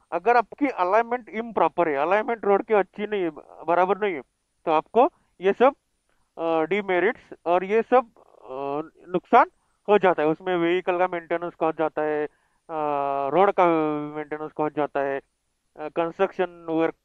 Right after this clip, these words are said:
बहुत बढ़ जाता है, अ, और accident ज़्यादा होने के chances रहते हैं।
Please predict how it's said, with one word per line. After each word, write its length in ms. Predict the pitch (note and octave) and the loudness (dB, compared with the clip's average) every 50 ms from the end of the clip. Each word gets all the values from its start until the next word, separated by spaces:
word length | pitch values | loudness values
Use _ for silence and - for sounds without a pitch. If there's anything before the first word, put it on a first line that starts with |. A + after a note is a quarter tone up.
| _ - | _ -8
बहुत 280 | D#3 D#3 D#3 D#3 D3 C#3 | -4 -2 -2 -2 -2 -2
बढ़ 180 | D3 D3 C#3+ | -4 -4 -2
जाता 280 | C#3 D3 C#3+ - C#3 C3+ | -2 -4 -4 -2 -4 -4
है, 260 | C#3+ C#3+ C#3 C#3 C#3 | -2 -4 -4 -4 -6
अ, 40 | - _ _ _ _ _ _ _ _ - | -8 _ _ _ _ _ _ _ _ -12
और 400 | D#3 D3 C#3+ C#3+ C#3+ C#3+ D3+ E3 | -8 -6 -4 -4 -2 0 0 -2
accident 640 | D#3+ - F3 - - - A#3+ B3 B3 A#3+ G#3+ F3+ | -2 -4 -6 -6 -6 -6 -4 -4 -6 -6 -8 -6
ज़्यादा 220 | E3 F#3+ E3+ E3+ F3+ | -2 -2 0 2 2
होने 220 | F3+ F3+ F3 F3 | 0 0 -2 -4
के 160 | F3 B3 F#4 | -4 -4 -6
chances 600 | F#4 _ _ _ _ - E3 D#3 D#3+ D3 E3+ C#3 | -6 _ _ _ _ -6 -4 -4 -4 -6 -10 -8
रहते 220 | D3+ D#3 D#3 - B2+ | -8 -8 -6 -6 -6
हैं। 60 | G#2+ | -8